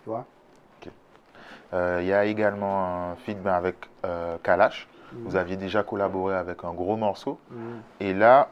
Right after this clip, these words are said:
Speaker 2: vous avez choisi peut-être de surprendre un peu le, le
Speaker 1: Ouais.
Speaker 2: public, puisqu'on, on s'att-, quand on voit l'affiche, on s'attendait pas à un morceau zouk.
Speaker 1: Ouais, ouais, ouais.
Speaker 2: Euh, pourquoi vous avez fait ce choix-là ? Comment ça s'est passé ?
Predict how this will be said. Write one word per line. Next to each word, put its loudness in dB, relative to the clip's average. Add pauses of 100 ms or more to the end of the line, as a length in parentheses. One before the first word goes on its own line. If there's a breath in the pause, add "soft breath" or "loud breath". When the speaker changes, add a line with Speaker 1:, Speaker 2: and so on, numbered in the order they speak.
Speaker 2:
vous -8
avez 0
choisi 0
peut-être -2
de -4
surprendre 0
un -2
peu -6
le, -2
le -2
Speaker 1:
Ouais. 2
Speaker 2:
public, 2
puisqu'on, -8 (100)
on -6
s'att-, 0
quand -6
on -2
voit 6
l'affiche, 2 (280 loud breath)
on -8
s'attendait 0
pas -2
à 0
un -4
morceau -2
zouk. -4
Speaker 1:
Ouais, -4
ouais, 0
ouais. 2 (340)
Speaker 2:
Euh, 0
pourquoi 4
vous -2
avez 0
fait -10
ce -6
choix-là ? 4
Comment -10
ça -10
s'est -10
passé ? -6